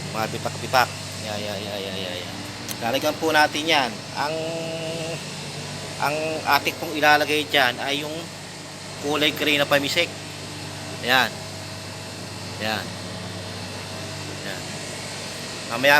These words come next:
po yan, pagkatapos natin. Sa mga gilid-gilid. Okay? At, ah, tara, let's go. Mahaba po yan, oh. At, ah, kanina po, eh, tayo, ka-, katatapos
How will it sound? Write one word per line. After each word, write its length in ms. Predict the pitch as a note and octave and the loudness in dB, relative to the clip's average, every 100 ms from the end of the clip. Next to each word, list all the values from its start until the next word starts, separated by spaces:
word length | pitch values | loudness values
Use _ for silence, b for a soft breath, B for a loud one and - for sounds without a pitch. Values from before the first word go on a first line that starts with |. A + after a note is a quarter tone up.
| - | 8
po 80 | D3+ | 4
yan, 160 | D#3 - | 4 4
pagkatapos 480 | B2 A#2+ A#2+ - C3 | 2 4 2 2 0
natin. 320 | A#2+ C3 A#2 - - - - - - - - - - - - | 2 2 -2 -6 -12 -12 -12 -12 -12 -12 -10 -10 -10 -10 -6
Sa 320 | A2+ A#2 A2+ | 0 4 4
mga 480 | A#2 A#2 A#2 A#2 A#2 A2 | 2 2 4 6 4 2
gilid-gilid. 480 | A2+ G#2+ - G#2 G2+ - - - G#2+ | -4 -4 -4 -4 -4 -6 -8 -6 4
Okay? 160 | E3+ - - - - - - - - - G#2+ | 6 6 -4 -10 -10 -10 -10 -10 -10 -10 -8
At, 160 | - G#2+ | -2 0
ah, 80 | |
tara, 240 | A#2+ A#2+ C#3+ - | 4 4 4 2
let's 240 | G#2+ - | -6 -4
go. 80 | C#3 - - - - - - - - - - | -6 -6 -10 -12 -12 -12 -12 -12 -10 -10 -2
Mahaba 400 | A#2+ B2+ C#3 C#3 | 4 6 8 6
po 160 | C#3 E3+ | 4 -2
yan, 160 | F3+ A#2 | 0 -2
oh. 140 | - - - - - - - - - - - - - - - - - - - - - - - - - - - - - - A2+ | -4 -10 -10 -12 -12 -10 -10 -10 -12 -10 -10 -10 -10 -10 -10 -10 -10 -10 -10 -12 -12 -12 -12 -12 -10 -10 -10 -10 -10 -4 -2
At, 80 | - | 6
ah, 400 | C3+ C3 C3 B2+ | 10 10 10 8
kanina 320 | B2 C3 C3 | 6 4 0
po, 160 | B2+ C#3+ | 2 4
eh, 240 | C#3 C3 B2+ | 4 2 2
tayo, 240 | B2 B2+ C3 | 2 2 0
ka-, 320 | A#2+ B2 B2 - - | 2 2 2 -2 -6
katatapos 480 | A2+ A#2+ A#2+ A#2+ | -2 0 2 0